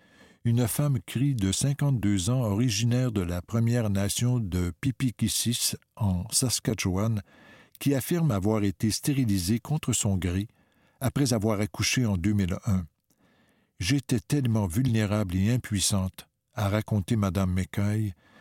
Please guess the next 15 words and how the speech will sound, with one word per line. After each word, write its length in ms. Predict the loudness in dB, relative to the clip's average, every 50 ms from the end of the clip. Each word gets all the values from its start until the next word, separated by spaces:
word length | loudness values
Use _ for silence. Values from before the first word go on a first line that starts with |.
| -20 _ -8
qui 140 | -2 -2 -2
a 80 | 0
partagé 760 | 0 -2 -4 -4 -4 -4 -2 0 0 2 2 2 0 0 0 0
son 380 | -2 -2 0 0 0 2 0
expérience 720 | 0 -2 -2 -4 -2 0 0 2 2 2 0 0 -2 -4
pour 160 | -4 -2 -2
la 120 | -2 -2 -2
première 380 | -2 -2 0 0 0 0 -2
fois 280 | -4 -6 -4 -4 -4 -4 _ -4
publiquement 720 | -2 -2 0 -2 -2 -4 -4 -2 -2 -2 -2 -2 -4 -8 -4 -2
il 140 | 0 2
y 100 | 2 2
a 80 | 0 0
dix 380 | -2 -2 -2 -2 0 0 0 0
ans 160 | -2 -2